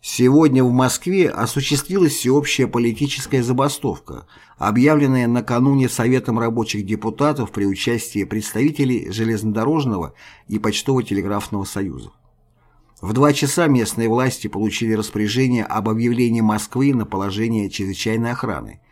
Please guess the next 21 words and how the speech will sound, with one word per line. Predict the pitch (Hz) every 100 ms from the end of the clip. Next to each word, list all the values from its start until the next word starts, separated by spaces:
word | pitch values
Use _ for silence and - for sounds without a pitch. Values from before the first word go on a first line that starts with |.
| _ _ _ _
и | 98
хотя | 107 107 127
об | 127
этом | 120 110
ещё | 113 - 113
не | 107
опубликовано | 117 113 123 110 117 110 110
в | 101
городе, | 123 151 131 73 - - - - -
но | 107 139
уже | 156 180
принят | - 135 127
целый | - 127 120
ряд | 113 127 -
предохранительных | 113 107 107 131 - 123 110
мер, | 107 127 143 131 -
и | 101
войскам | 107 104 - 151 147
приказано | 113 104 117 113 107
быть | 117 -
наготове. | 110 127 127 80 52 -